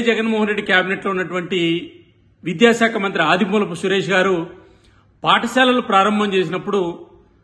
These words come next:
పిల్లలకు కరోనా రాదు, వాళ్ళ నుంచి కరోనా వల్ల ఇబ్బందులు లేవని చెప్పి నేను పాఠశాలలు తెరుస్తానంటాడు. అంటే విద్యాలయాలకు వెళితే కరోనా రాదు, దేవాలయాలకు వెళితే కరోనా వస్తది.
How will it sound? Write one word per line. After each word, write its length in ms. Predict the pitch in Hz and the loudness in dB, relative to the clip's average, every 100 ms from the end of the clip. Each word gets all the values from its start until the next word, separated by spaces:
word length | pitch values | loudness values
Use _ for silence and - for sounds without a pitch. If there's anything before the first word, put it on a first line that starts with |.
| _ - | _ 0
పిల్లలకు 320 | 196 233 226 185 | 4 4 4 2
కరోనా 280 | 180 196 | 2 2
రాదు, 220 | 190 180 214 | 2 0 0
వాళ్ళ 220 | 180 170 170 | 0 0 -4
నుంచి 240 | 165 202 165 170 - - _ _ | -6 -4 -4 -6 -14 -20 _ _
కరోనా 300 | - 190 220 208 | -2 2 2 2
వల్ల 140 | 196 165 | 2 0
ఇబ్బందులు 340 | 143 208 202 | 0 0 0
లేవని 300 | 180 175 165 | 0 -2 -2
చెప్పి 240 | 170 170 175 156 165 | -4 -2 -2 -2 -6
నేను 160 | 185 185 | -8 -2
పాఠశాలలు 480 | 180 180 180 185 185 170 | 0 0 -2 -4 -4 -4
తెరుస్తానంటాడు. 680 | 160 156 165 151 123 123 - - _ _ _ _ _ - | -6 -6 -6 -8 -8 -12 -16 -20 _ _ _ _ _ -10
అంటే 160 | 190 254 247 | 0 2 2
విద్యాలయాలకు 840 | - 143 185 202 214 214 208 214 202 | -2 0 4 6 6 4 4 0 -2
వెళితే 240 | 208 202 202 175 | -4 -4 -4 -2
కరోనా 280 | 165 196 196 | -2 0 2
రాదు, 220 | 196 202 262 277 - - | 2 0 -4 -8 -14 -8
దేవాలయాలకు 640 | 170 190 220 214 208 202 180 | -2 2 2 4 2 2 -2
వెళితే 200 | 190 247 175 | -4 -4 -2
కరోనా 300 | 170 196 190 165 | -2 0 0 -4
వస్తది. 340 | - 165 135 | -6 -12 -12